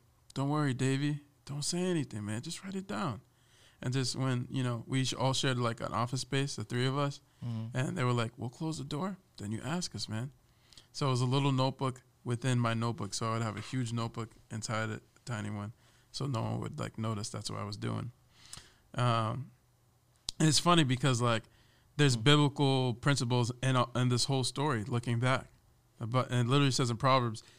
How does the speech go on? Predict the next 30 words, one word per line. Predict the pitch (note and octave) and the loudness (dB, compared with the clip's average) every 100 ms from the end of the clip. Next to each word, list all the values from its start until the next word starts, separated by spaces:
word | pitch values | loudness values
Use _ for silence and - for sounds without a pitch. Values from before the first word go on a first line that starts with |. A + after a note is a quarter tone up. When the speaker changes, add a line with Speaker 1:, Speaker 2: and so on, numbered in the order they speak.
| - | -4
Speaker 1:
"Even | C#3 C#3 B2 | 0 2 2
the | |
fool, | A2 - D#3 C#3 A#2 | 0 2 4 4 0
if | - | -2
he's | A2 | -4
quiet, | - B2+ A#2+ - - - | 2 2 2 -2 -12 -6
looks | A#2 - | -4 -2
wise." | C3 D3 G#2 - - _ D3 | 0 2 0 -6 -14 _ -6
Speaker 2:
Hmm. | B2 A2 _ _ _ _ | -6 -6 _ _ _ _
Speaker 1:
And | B2 A#2 A2+ A2+ A2 G#2+ - - _ _ _ _ _ | -4 0 0 0 -2 -4 -8 -16 _ _ _ _ _
that's | - C3+ - | -2 4 6
<laughs> | |
literally | D3+ G3+ | 8 8
what | D#3+ A3+ | 10 8
it | G#3+ - | 8 6
was. | - - - - - - - F3+ - - | 2 4 2 2 -2 -12 -10 -10 -12 2
Um, | C#3+ C#3+ C#3 C3+ B2+ B2 - | 8 10 10 6 4 -2 2
even | C#3+ D3 | 4 6
though | D3+ | 10
I | D3+ C#3 | 10 10
was | C3 C#3+ B2 - | 6 4 4 0
literally | C3 B2 D3+ D#3 D3+ | 0 4 8 8 8
not | C3 B2+ B2+ C3+ | 6 6 4 4
the | C3+ | 4
wisest | B2+ B2+ B2+ B2+ | 6 6 4 0
person | C3+ C3+ B2+ C3 | 2 2 4 2
in | B2+ | 2
this | B2 | 0
field, | - B2+ C3 C#3 C#3 _ _ _ - | 0 2 2 0 -4 _ _ _ -4
like, | B2 A#2+ A2+ - | 2 2 2 -4